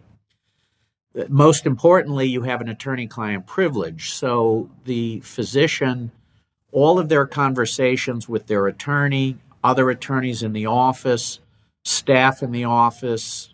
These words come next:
uh, representatives from the malpractice insurance company, all of those conversations are privileged, meaning at a deposition or at trial, the physician cannot be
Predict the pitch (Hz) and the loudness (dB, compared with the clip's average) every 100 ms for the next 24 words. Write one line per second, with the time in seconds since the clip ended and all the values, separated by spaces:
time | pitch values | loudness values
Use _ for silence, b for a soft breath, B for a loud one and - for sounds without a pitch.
0 | - 98 95 - 110 123 123 110 123 123 | -14 -14 -14 -12 -4 -4 -2 -2 -2 -2
1 | 117 127 110 - - 113 110 113 107 107 | -2 -2 -2 -4 -6 -4 -4 -4 -4 0
2 | 113 113 117 110 - - 107 - 143 131 | -2 -2 -4 -4 -4 -8 -8 -2 0 0
3 | 123 - 120 110 117 113 113 _ _ _ | -2 -6 -6 -4 -4 -4 -8 _ _ _
4 | _ _ 147 165 190 165 147 139 - 139 | _ _ 6 6 6 4 2 0 -2 -4
5 | 131 123 117 131 120 113 117 110 104 - | -2 -4 -2 0 0 -2 -6 -4 -6 0
6 | 139 127 92 76 76 - 131 135 143 139 | 2 2 0 -8 -12 -14 -6 -2 0 0
7 | 123 - 123 117 104 120 - 104 131 135 | -2 -6 -2 -2 0 -2 -2 -4 2 2
8 | 139 135 120 113 - 104 101 - - 139 | 2 -4 -6 -6 -4 -2 -2 -4 0 4
9 | 131 127 117 107 - _ _ _ _ - | 4 4 0 -2 -8 _ _ _ _ -4
10 | 110 - - 104 131 - 123 110 120 117 | -4 -4 -6 2 2 2 -4 -6 -4 0
11 | 120 117 - 120 110 | 2 2 0 -4 -4